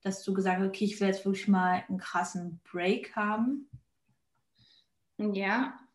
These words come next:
Speaker 2: ähm, das hat sich bei mir tatsächlich seit meinem Berufsstart generell, ähm, so durchgezogen. Also ich habe Medienbildung und Medienwissenschaften studiert, ähm, hatte auch dann direkt eine Anstellung,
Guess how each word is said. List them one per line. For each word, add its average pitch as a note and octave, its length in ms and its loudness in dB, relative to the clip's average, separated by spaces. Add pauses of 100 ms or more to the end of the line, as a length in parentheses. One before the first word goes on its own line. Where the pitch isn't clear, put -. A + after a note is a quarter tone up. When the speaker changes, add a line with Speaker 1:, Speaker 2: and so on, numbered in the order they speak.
Speaker 2:
ähm, G3 600 -2
das - 240 -4
hat G#3 160 -2
sich - 180 -6
bei F#3+ 120 -2
mir G#3+ 180 -2
tatsächlich G3 720 0
seit F#3 300 4 (1000)
meinem F#3 340 -2
Berufsstart F3+ 640 -6
generell, F#3 640 -2
ähm, F#3 720 -4
so F#3 160 0
durchgezogen. F#3+ 720 -2
Also E3 200 -4
ich - 120 -12
habe E3+ 120 -8 (540)
Medienbildung G#3 920 2
und A3 120 -6
Medienwissenschaften F#3 720 -6
studiert, A#3+ 720 -4
ähm, F#3+ 240 -8
hatte E3+ 240 -6
auch - 80 -12
dann F3+ 280 -8
direkt - 380 -12
eine F3+ 80 -10
Anstellung, A3 640 2